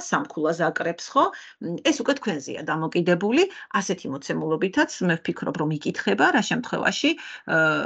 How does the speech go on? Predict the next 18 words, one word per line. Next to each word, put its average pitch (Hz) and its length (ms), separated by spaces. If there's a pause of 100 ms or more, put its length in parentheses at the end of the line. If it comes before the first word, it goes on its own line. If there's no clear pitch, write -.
(140)
რამდენ 160 360
ქულას 180 280
დავწერთ. - 400
თუმცა 320 320
ასეთი 214 260
ჩაზუსტებები 185 800
კიდევ 240 440 (140)
უფრო, - 540 (360)
მ, 180 380
ე, 165 100 (520)
ნათელს 190 440
გახდის - 480 (240)
იმ 175 200
ქულას, 202 460
რასაც 160 380
ვწერ 247 240
კონკრეტულ 151 480
მოცემულობაში. - 880